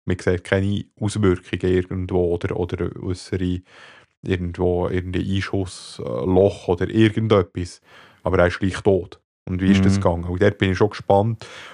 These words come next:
Speaker 1: Und ich finde auch, weisst, die Harmonie zwischen Sherlock eben und Moriarty finde ich auch sehr cool, aber auch zwischen Sherlock und der Prinzessin Gulun, Xuan, Xuan oder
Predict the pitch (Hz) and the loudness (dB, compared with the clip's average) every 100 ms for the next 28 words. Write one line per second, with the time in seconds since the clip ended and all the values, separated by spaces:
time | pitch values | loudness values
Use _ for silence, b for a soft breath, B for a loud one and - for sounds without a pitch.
0 | B - 101 107 110 104 98 101 110 - | B -2 2 2 2 2 4 4 2 0
1 | _ _ _ _ _ _ _ _ - 104 | _ _ _ _ _ _ _ _ 0 2
2 | - 98 92 92 98 101 117 - 98 95 | 2 2 2 4 2 2 0 -2 0 0
3 | - - 95 87 B B - - 110 120 | -2 0 0 0 B B -2 2 4 4
4 | 117 - - - - 95 95 92 90 92 | 2 0 -12 -12 -2 0 2 2 2 2
5 | 92 92 123 - 131 127 110 104 113 123 | 2 2 0 -4 -4 -2 0 -2 2 4
6 | 117 - - 123 131 - - 98 110 107 | 4 2 -2 0 0 -2 -2 2 2 4
7 | 107 - 101 92 - - 90 - 107 110 | 2 2 -2 -2 -2 0 0 2 2 4
8 | 110 110 - 98 92 107 - 98 92 - | 2 0 -6 -6 -4 -6 -4 -4 0 0
9 | 110 - 110 110 104 B B - 107 113 | 0 0 -2 -2 -6 B B 0 2 4
10 | 135 92 90 87 - _ _ - 107 127 | 2 0 -2 -4 -12 _ _ -2 2 4
11 | 101 87 82 - - - 104 117 95 87 | 2 -2 -8 -12 -16 -4 0 2 0 -2
12 | 90 90 92 | -4 -4 -6